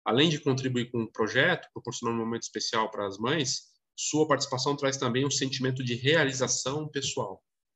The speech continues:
Eu me sinto emocionada de poder participar desse projeto, pois eu sempre tive uma mente, em mente que mesmo as mulheres mais carentes deveriam ter um ensaio da sua gestação. E fazendo o ensaio dessas mulheres que estão internadas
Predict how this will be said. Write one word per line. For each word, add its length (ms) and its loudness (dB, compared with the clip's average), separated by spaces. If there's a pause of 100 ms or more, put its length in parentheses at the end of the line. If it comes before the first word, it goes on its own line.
(240)
Eu 80 2
me 100 4
sinto 280 2
emocionada 840 2
de 100 -10
poder 200 -2
participar 360 -4
desse 160 -6
projeto, 540 -4
pois 200 0
eu 100 0
sempre 340 -2
tive 300 -2
uma 220 0
mente, 480 -2
em 120 0
mente 500 0 (340)
que 80 -4
mesmo 240 6
as 60 2
mulheres 320 2
mais 260 -2
carentes 440 -2
deveriam 400 0
ter 120 -2
um 120 2
ensaio 360 2
da 80 0
sua 160 -4
gestação. 600 -4 (400)
E 40 -2
fazendo 420 0
o 20 0
ensaio 280 -2
dessas 240 -2
mulheres 460 0
que 60 -6
estão 180 -2
internadas 760 -2